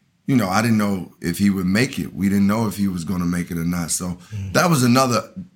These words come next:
Speaker 1: dynamic that I probably never talked about that was hard, um, because for me, it was the beginning of my, like, the album B had come out.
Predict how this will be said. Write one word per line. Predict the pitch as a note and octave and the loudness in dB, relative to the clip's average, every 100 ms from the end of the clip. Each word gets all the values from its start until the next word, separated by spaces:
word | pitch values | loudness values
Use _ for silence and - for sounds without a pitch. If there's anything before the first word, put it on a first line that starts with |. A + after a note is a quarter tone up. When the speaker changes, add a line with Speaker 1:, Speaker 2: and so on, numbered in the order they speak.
| - - - E2+ | -14 -14 -10 -2
Speaker 1:
dynamic | G#2 G2+ G#2+ G2+ G2+ | 0 2 2 2 0
that | G#2+ | 0
I | G#2+ | -2
probably | G2 D#3 C3+ A2 | 0 -2 0 2
never | G#2+ G2 | 0 0
talked | F#2+ G2+ F2+ | 0 -2 -2
about | F#2 F#2+ F#2 | -2 -2 -4
that | F2+ F2+ | -4 -2
was | F2 - - _ _ _ - | -4 -6 -14 _ _ _ -6
hard, | G#2 G#2 G2 F#2+ | 2 6 6 4
um, | F#2+ F#2+ F#2 F2+ E2 - _ _ _ | 0 0 0 -2 -2 -6 _ _ _
because | A2+ - A#2+ G2 | -2 2 2 2
for | - G#2+ | 2 4
me, | A#2 D#3 C#3 C3 - _ | 6 6 2 -2 -10 _
it | - | 0
was | C3 | 2
the | A2 | 2
beginning | G2 F#2+ B2 A#2+ A2+ | 2 2 4 4 4
of | G2+ F2 | 2 2
my, | G#2 G2+ F2+ E2+ - _ | 2 0 -2 -6 -10 _
like, | G2 F2+ - | -2 -2 -4
the | - - | -2 2
album | B2+ G#2 F#2 | 4 4 2
B | E2 B2 | 4 4
had | A#2+ A#2 | 4 0
come | - A#2 | 0 2
out. | A2+ G#2+ G#2+ - | 2 2 -2 -4